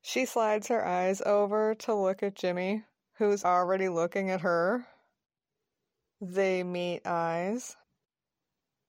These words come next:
"Oh, you gave him those." <laughs>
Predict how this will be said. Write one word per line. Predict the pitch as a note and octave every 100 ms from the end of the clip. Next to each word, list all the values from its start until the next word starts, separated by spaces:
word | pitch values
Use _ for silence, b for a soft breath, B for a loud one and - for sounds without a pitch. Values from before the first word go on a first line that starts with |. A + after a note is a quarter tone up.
| _ _
"Oh, | - E4
you | G#3+ G3+
gave | F#3 F#3 G#3 C#4
him | B3 F#3
those." | D#3+ C#3 - - _ _ _ _ _ _ _ B B B B B B B _ - - -
<laughs> | A#3